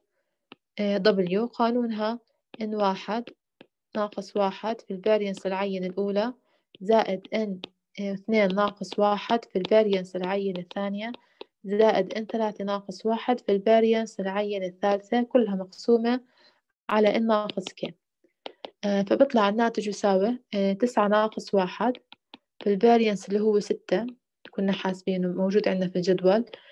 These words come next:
آه، سبعة ناقص واحد في الفارينس اللي هو قيمته ثلاثة فاصلة خمسة سبعة سبعة،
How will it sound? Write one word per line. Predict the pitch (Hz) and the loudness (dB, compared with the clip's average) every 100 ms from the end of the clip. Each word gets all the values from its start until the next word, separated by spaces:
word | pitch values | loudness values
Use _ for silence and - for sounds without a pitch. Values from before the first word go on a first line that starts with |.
| _ - | _ -4
آه، | 196 190 | 0 0
سبعة | 185 247 226 | 2 2 4
ناقص | 220 214 208 196 226 | 2 0 -2 -4 -2
واحد | 214 220 214 | -2 -2 -6
في | 202 | -4
الفارينس | 190 220 220 202 196 | 0 2 2 0 -4
اللي | 185 | -8
هو | 208 | -6
قيمته | 208 220 208 202 196 | -6 -8 -10 -10 -10
ثلاثة | 180 196 202 196 214 240 _ - _ _ - | -2 0 0 0 -4 -6 _ -20 _ _ -8
فاصلة | - 202 208 | -4 -2 -4
خمسة | 190 214 190 180 | -8 -8 -10 -6
سبعة | 196 180 175 | -2 -2 -2
سبعة، | - 196 196 226 | -2 0 2 0